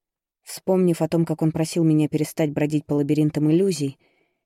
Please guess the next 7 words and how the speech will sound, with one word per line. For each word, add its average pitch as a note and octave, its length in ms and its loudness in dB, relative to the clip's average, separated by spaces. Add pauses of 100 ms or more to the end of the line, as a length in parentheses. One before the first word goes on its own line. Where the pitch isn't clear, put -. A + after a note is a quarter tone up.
я D#3+ 200 0
посмотрела D#3+ 580 0
на D#3 120 0
подругу D#3+ 440 -2
и D3 60 2
перебила D#3+ 460 0
ее. C3+ 300 -6